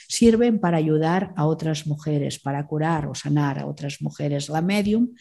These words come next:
se erige en intermediaria del más allá de las personas y suplanta al sacerdote católico. Esto fue brutal. La Iglesia Católica destinó cantidad y cantidad de esfuerzo a un poco lo mismo que, que harán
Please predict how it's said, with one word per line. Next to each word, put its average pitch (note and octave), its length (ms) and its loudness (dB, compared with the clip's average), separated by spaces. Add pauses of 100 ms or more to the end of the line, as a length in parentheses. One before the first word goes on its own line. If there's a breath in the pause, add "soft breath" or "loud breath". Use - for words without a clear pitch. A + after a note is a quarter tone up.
(480 loud breath)
se F3+ 200 4
erige G#3+ 340 4
en G3 140 4
intermediaria E3+ 1080 2
del D3+ 200 0
más F3 260 0
allá E3+ 460 -2 (340)
de C#3+ 80 0
las C3+ 180 -2
personas F3 840 -2 (340 loud breath)
y G3+ 120 4
suplanta E3+ 480 0
al E3+ 80 -4
sacerdote D3+ 600 -2
católico. C#3+ 600 -8
Esto D3 200 -10
fue F3 180 -4
brutal. D3 580 -4
La C#3 80 -6
Iglesia F3+ 420 -2
Católica F3 540 -6
destinó F3 680 -2 (320 loud breath)
cantidad E3 600 0 (120)
y - 40 -12
cantidad D3+ 360 0
de G3 100 2
esfuerzo F3 640 -4 (640 loud breath)
a F3+ 360 0
un C#3+ 160 -2
poco D3+ 560 0
lo C#3 100 -4
mismo C#3 400 -4
que, C3 340 -8
que C#3+ 80 -6
harán C3+ 420 -4